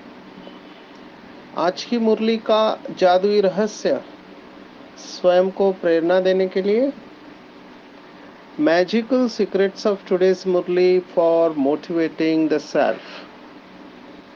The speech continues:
शुक्रिया बाबा, आज शुक्रवार है और हमको आपने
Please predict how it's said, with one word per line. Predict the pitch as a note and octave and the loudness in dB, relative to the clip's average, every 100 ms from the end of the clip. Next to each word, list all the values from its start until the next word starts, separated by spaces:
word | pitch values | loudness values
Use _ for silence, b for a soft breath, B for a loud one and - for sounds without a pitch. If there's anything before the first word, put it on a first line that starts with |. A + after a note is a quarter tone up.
| - - - - - - - - - - - - - - A#3+ - - - - - - - | -20 -20 -20 -20 -20 -20 -20 -20 -20 -20 -20 -18 -20 -20 -20 -20 -20 -20 -20 -20 -20 -14
शुक्रिया | - - G3+ - A3 A3 G3 | -10 -6 -6 -2 2 2 4
बाबा, | F3 D3+ C#3+ F3+ G#3 - - | 2 2 2 2 2 -2 -2
आज | E3 F3+ F#3 | 0 2 0
शुक्रवार | - G3+ - A3 G#3 F#3 D#3+ | -2 -6 0 2 4 4 4
है | D3+ D#3 E3+ A#3 - - - - - - - - - - - - - - - D4 - - - - - - - - | 2 0 2 0 -4 -10 -20 -20 -20 -20 -20 -20 -20 -20 -20 -20 -20 -20 -20 -20 -20 -20 -20 -20 -20 -20 -16 -2
और | D3 D#3 E3 E3 E3 E3 D3 - | 0 4 4 6 6 4 0 -4
हमको | F3+ G#3 G3+ G#3+ C#3+ - - - - - - - C6+ C6+ C6+ C6+ - - - - - - - - - | -2 -2 0 2 2 -2 -10 -20 -20 -20 -20 -20 -20 -20 -20 -20 -20 -20 -20 -20 -20 -20 -20 -20 -8
आपने | D3+ E3+ F3+ - F#3 F#3 | -2 0 0 0 2 2